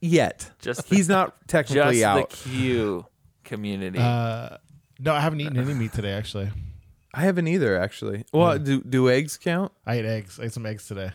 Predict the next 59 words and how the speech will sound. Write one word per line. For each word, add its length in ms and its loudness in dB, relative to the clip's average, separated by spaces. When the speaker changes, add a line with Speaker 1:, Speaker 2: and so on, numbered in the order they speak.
Speaker 3:
That's 140 -12
Speaker 2:
Do 140 -4
Speaker 3:
about 180 0
Speaker 2:
eggs 180 -10
Speaker 3:
it. 80 -20
Speaker 2:
count? 380 -18
Speaker 3:
No. 380 -8
Speaker 1:
As 160 -2
Speaker 3:
It's 100 -2
not. 80 2
Speaker 1:
meat? 200 -2
You 160 -2
can't 240 0
eat 120 4
'em 120 4
if 100 -2
you're 100 0
vegan. 680 0
Speaker 3:
Yeah, 200 -6
but 60 -6
it's 120 -10
'cause 80 -2
Speaker 2:
Yeah, 100 2
Speaker 3:
it's 60 -2
Speaker 2:
but 140 2
Speaker 3:
an, 180 -2
it's 160 -6
an 160 -2
animal 240 0
Speaker 2:
yeah, 200 0
and, 120 -2
Speaker 3:
product. 400 -4
Speaker 2:
yeah, 240 0
but 100 0
Speaker 1:
Well, 160 8
Speaker 2:
it's 120 4
Speaker 1:
okay, 80 6
what 120 8
about 200 4
Speaker 2:
also, 140 6
Speaker 1:
vegetarian? 520 0
Speaker 2:
if 160 -8
you 100 -4
let 160 -2
it 100 -6
grow 280 -2
up, 160 -4
it 160 -4
would 240 -6
be 140 -6
chicken. 440 -10
Speaker 1:
Would 180 4
it, 100 0
though? 180 4
'Cause 200 -4
I 20 4
don't 220 2
think 160 -2
they're 340 2